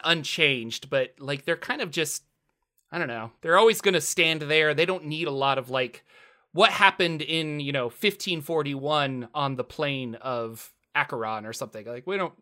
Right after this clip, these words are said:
we don't really know. Time has no meaning there, kind of a thing like that. Uh, and the article goes into talking about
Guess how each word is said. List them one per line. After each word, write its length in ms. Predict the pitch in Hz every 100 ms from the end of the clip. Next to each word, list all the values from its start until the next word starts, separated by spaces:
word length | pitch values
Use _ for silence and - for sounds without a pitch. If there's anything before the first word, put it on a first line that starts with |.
| -
we 120 | 160
don't 140 | 170
really 180 | 151 135
know. 340 | 127 131 131 123
Time 340 | - - 175 165
has 200 | 156 143
no 100 | 127
meaning 280 | 123 120 113
there, 160 | 107
kind 160 | - 117
of 80 | 104
a 20 |
thing 140 | -
like 160 | 104 98
that. 220 | 98 87 _ _ _ _ _ _ -
Uh, 300 | 147 151 143
and 140 | 151 196
the 60 |
article 320 | 247 285 269 208
goes 220 | 180 156
into 560 | 160 165 160 151 143
talking 400 | 139 170 160 156
about 340 | 139 135 131